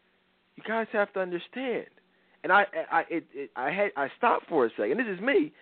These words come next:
I'm saying, "Wow, I look suspicious."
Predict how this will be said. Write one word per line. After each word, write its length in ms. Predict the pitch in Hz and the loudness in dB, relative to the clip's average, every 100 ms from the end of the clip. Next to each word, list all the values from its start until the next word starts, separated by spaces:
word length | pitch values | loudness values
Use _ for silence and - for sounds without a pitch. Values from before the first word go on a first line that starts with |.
| - - | -20 -8
I'm 160 | 220 226 | -6 -4
saying, 240 | 185 185 170 | -2 -2 4
"Wow, 280 | 269 185 - - _ _ _ _ _ _ _ _ _ _ _ _ _ - | 6 6 0 -20 _ _ _ _ _ _ _ _ _ _ _ _ _ -6
I 140 | 170 | -2
look 240 | 196 131 - - - | 0 0 -2 -8 -10
suspicious." 640 | 143 - - 247 - - | -10 -10 -8 -8 -6 -16